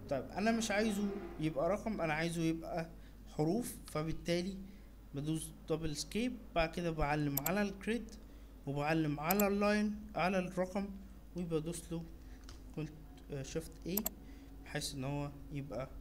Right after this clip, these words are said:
اي كابيتال، غيرهولي في الناحيتين. طيب هرسم جريد اللي بعديه،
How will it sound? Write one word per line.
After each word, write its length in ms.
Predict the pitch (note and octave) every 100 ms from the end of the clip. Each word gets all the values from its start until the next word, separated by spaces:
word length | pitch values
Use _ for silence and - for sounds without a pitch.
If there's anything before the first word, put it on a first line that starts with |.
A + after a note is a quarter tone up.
| - - - D3
اي 120 | C3+
كابيتال، 540 | C3+ B2+ D#3+ - A#3 A3+ - - - - - C#3+
غيرهولي 460 | D3 C#3+ D3 D3
في 100 | D3
الناحيتين. 640 | C#3+ C3 - - C#3 G3+ A#3+ - -
طيب 180 | A2+ - - - - - - - - - - - - - - - - - - - - - - - - - - - - - - - - - - - -
هرسم 380 | F#3+ F#3+ - D3 C#3+
جريد 240 | C#3+ C#3+ C#3+ - - - - - - -
اللي 160 | C3 B2+
بعديه، 360 | B2 A#2 C3